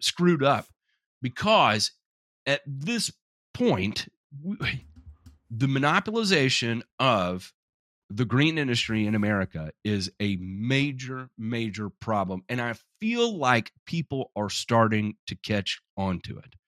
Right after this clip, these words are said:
Speaking of monopolization of the green industry in America, the fertilizer price index, index jumps the most since September. Uh, Elizabeth Elkin of Bloomberg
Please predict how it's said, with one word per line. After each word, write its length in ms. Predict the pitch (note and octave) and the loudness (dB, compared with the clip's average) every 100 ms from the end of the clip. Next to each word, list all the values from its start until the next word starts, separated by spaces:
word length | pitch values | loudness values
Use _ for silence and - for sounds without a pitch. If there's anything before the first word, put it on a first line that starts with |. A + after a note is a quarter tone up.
| _ _ _ _ _ | _ _ _ _ _
Speaking 420 | - - A#3+ C4 | -6 0 0 2
of 120 | C4 F3 | 0 2
monopolization 1040 | D3 C3 C3+ D3 A#2+ G#2+ F#2+ - G2+ C3+ - | 4 2 2 0 2 2 2 -2 -6 -8 -4
of 160 | G#2+ G2+ | -2 0
the 80 | |
green 240 | G#2 A#2 G#2 | 0 2 0
industry 380 | G2 G2 G2 F#2 | -2 -4 -6 -6
in 60 | |
America, 480 | E2 D#2 E2 - C3 - _ _ - | -6 -10 -8 -4 -4 -6 _ _ 2
the 100 | F3+ | 2
fertilizer 560 | - B3+ D#4 F#3 C3+ A#2+ | 4 2 2 0 -2 -2
price 320 | C3 A#2 - | -2 -2 -2
index, 460 | B2+ B2 C3+ - - | -2 0 0 -2 -8
index 460 | A#2 B2+ A2 A2 - | -4 -2 -2 -6 -6
jumps 380 | A2 F3 - - | 0 0 0 -10
the 100 | A2 | -6
most 480 | G#2 G#2 A3+ A3+ - - - | -4 2 2 2 -2 -8 -6
since 500 | - D#3+ E3+ - - - | 0 2 0 -2 -12 -8
September. 720 | - D3+ - - A#2 D#2 - _ _ _ _ _ _ - - _ - _ _ | -4 -4 -4 -4 -2 -4 -12 _ _ _ _ _ _ -20 -20 _ -20 _ _
Uh, 260 | E3+ G3 G3 | 4 4 4
Elizabeth 380 | F3+ B3+ A#3 G3 | 2 0 0 2
Elkin 280 | F#3+ A3 E3 | 4 4 2
of 80 | C#3 | 0
Bloomberg 540 | D3 G#3+ A2 G2 B2+ | 2 2 2 2 0